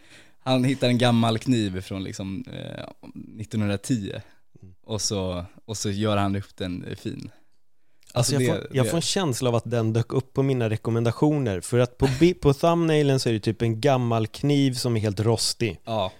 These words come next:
Speaker 2: Och så är det typ "You'll be amazed", så här.
Speaker 1: Exakt.
Speaker 2: <laughs>
Speaker 1: Ja, han är svensk. Han heter Awesome Restorations.
Speaker 2: Okej.
Speaker 1: Bor någonstans uppe i Norrland, tror jag.
Speaker 2: Ja.
Speaker 1: Eh,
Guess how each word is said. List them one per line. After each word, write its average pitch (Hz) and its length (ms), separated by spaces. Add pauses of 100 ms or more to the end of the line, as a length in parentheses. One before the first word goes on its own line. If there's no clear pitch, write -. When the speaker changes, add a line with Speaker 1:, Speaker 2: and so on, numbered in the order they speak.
(140)
Speaker 2:
Och 127 140
så 139 100
är 131 80
det 120 80
typ 110 180
"You'll 117 140
be 117 260
amazed", 113 720
så - 140
här. 104 120
Speaker 1:
Exakt. 143 720 (180)
Speaker 2:
<laughs> - 180
Speaker 1:
Ja, 151 180
han 175 120
är 208 80
svensk. 190 440
Han 156 100
heter 156 280
Awesome 143 320
Restorations. 139 960
Speaker 2:
Okej. 127 380 (140)
Speaker 1:
Bor 127 260
någonstans 127 380
uppe 123 160
i - 40
Norrland, 113 420
tror 95 140
jag. 92 80
Speaker 2:
Ja. - 720
Speaker 1:
Eh, 92 440